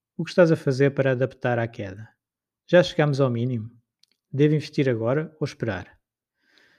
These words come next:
Este artigo foi de dia dezoito de março de dois mil e vinte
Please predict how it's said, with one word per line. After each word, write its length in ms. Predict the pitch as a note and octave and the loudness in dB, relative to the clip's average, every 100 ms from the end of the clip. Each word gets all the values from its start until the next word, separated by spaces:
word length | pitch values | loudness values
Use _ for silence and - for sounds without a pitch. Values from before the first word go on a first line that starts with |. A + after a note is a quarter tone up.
| _ _ _ | _ _ _
Este 180 | C#3+ D3+ | -2 0
artigo 320 | B2+ D3 D3+ | 0 -2 -4
foi 220 | - D3 | 0 0
de 180 | C3 C3 | 0 -2
dia 240 | A#2+ C3+ | 0 0
dezoito 520 | B2 A2+ B2+ C3+ C3 B2 | 0 -2 0 0 -2 -8
de 60 | |
março 520 | A#2+ A#2+ A#2 - - _ - | -4 -4 -6 -10 -12 _ -14
de 420 | B2 B2 A#2+ - _ | -2 -2 -2 -6 _
dois 280 | A#2+ A#2+ A#2 | -4 -2 0
mil 160 | A#2+ B2 | 0 0
e 60 | |
vinte 460 | A2+ G#2+ G2 - | 0 -4 -8 -16